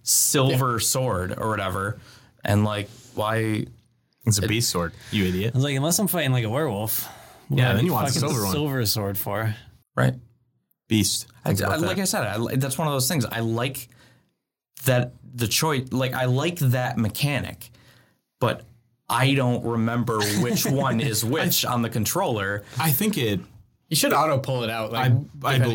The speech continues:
Speaker 3: believe that
Speaker 2: fight.
Speaker 3: is the
Speaker 1: Then
Speaker 3: case.
Speaker 1: why have 'em?
Speaker 3: 'Cause then you have different ones for different, like, you can get different statuses and stuff on them and stuff. I don't know.
Speaker 1: Just have one sword that can do both. Just have, literally just have one sword that can do both.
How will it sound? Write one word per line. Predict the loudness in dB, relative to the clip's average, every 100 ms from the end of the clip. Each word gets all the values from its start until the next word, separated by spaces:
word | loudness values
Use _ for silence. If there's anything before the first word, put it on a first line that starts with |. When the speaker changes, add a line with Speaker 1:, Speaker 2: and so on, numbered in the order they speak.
| 0
Speaker 3:
believe | 0 -2
that | -2
Speaker 2:
fight. | -2
Speaker 3:
is | -2
the | -2
Speaker 1:
Then | -2
Speaker 3:
case. | 0
Speaker 1:
why | 0
have | -2 -2 -4
'em? | -6 -10 -18 _ _ _
Speaker 3:
'Cause | 0 2
then | 2
you | 0
have | -2 -4 -6 -2
different | 0 2
ones | 0 0
for | 0
different, | -2 -2
like, | -4 -2
you | 0
can | 0
get | 0 -2
different | -2 -2 -2 -2 0
statuses | -2 0 -2 -2 -4
and | -6
stuff | -6 -6
on | -4 -2
them | -4
and | -4 -6
stuff. | -4 -6 -10 _ _ _ _ _ _ _ _ 0
I |
don't | 2
know. | 2 -2 -8 -20 -2
Speaker 1:
Just | 2 2
have | 2 0
one | 2 2
sword | 2 2 0
that | -2
can | 0
do | 0 0
both. | 0 -2 -2 -8 -16 -20 -20 -10
Just | 0 2
have, | 2 2 0
literally | 0 0 0 0
just | 2
have | 2
one | 2 2
sword | 0 0
that | -2
can | -2
do | -4
both. | -6 -8 -12